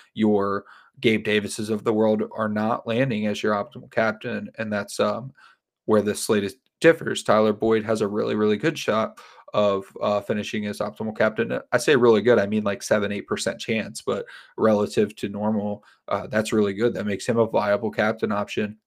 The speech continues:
at six thousand eight hundred, and that's also fantastic because that allows you to get Lamar Jackson,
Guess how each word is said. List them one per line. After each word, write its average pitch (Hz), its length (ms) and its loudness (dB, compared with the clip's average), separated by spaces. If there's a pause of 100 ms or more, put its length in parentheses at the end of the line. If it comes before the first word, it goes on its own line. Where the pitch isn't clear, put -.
at 104 220 0 (280)
six - 240 -6
thousand 104 300 -2
eight 104 160 -10
hundred, 123 420 -2 (420)
and 104 200 -2
that's 101 180 -2
also 107 240 0
fantastic 104 600 -4
because 107 240 -2
that 107 120 0
allows 107 280 0
you 107 80 -4
to 107 40 -8
get 110 140 -2
Lamar 107 300 2
Jackson, 107 520 -2